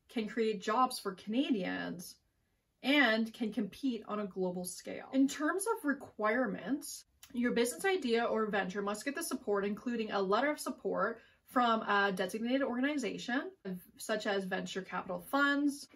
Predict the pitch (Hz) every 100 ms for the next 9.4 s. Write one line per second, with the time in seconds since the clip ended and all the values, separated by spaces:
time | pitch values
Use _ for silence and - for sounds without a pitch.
0 | - 269 294 302 330 285 226 220 233 214
1 | 240 269 269 - 208 214 214 190 208 196
2 | 202 196 190 190 180 190 175 113 180 -
3 | _ 214 262 339 370 - 220 214 214 208
4 | 190 190 185 196 220 277 381 311 202 202
5 | 233 233 214 202 202 208 - 185 214 254
6 | 220 226 208 202 185 180 185 185 180 240
7 | 269 269 262 196 180 180 - 214 226 240
8 | - _ _ _ 208 196 196 185 180 180
9 | 165 - 180